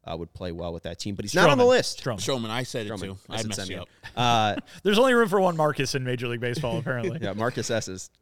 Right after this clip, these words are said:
Speaker 1: confused. Uh, let's go next, though, to old friend Tim Anderson. I think, and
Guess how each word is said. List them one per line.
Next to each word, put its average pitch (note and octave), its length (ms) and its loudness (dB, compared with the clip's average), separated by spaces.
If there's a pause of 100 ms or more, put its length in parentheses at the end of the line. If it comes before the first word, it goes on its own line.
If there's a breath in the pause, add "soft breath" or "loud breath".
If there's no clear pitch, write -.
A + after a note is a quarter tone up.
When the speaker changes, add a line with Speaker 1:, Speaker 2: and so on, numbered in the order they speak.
(120)
Speaker 1:
confused. G2+ 560 -6 (280 loud breath)
Uh, A2 300 4 (180)
let's B2 220 -2
go C#3+ 120 0
next, B2 260 0
though, A2+ 180 0
to G#2 260 -6
old G#2+ 240 -2
friend G2 420 -4 (280)
Tim A2 180 -4
Anderson. F#2 480 -10 (500)
I A2+ 100 -6
think, A2+ 380 -8 (920)
and D#3+ 200 -6